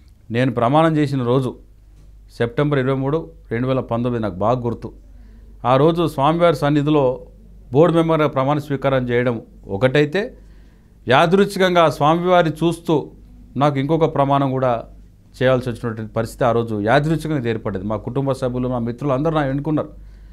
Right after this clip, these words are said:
ఆ రోజు చైర్మన్ గారు కూడా పక్కకే ఉన్నారు. స్వామివారి దగ్గర ఇంకొక సంకల్పం తీసుకున్న,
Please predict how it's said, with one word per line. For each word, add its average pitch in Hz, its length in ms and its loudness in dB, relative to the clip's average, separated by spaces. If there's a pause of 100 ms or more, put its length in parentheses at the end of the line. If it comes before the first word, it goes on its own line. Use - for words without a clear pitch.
(260)
ఆ 135 100 4
రోజు 165 520 2
చైర్మన్ 160 240 4
గారు 160 120 4
కూడా 160 120 2
పక్కకే 143 340 -2
ఉన్నారు. 117 200 -4 (1160)
స్వామివారి 170 400 2
దగ్గర 165 140 4
ఇంకొక 165 320 2
సంకల్పం 151 460 -2
తీసుకున్న, 135 500 -4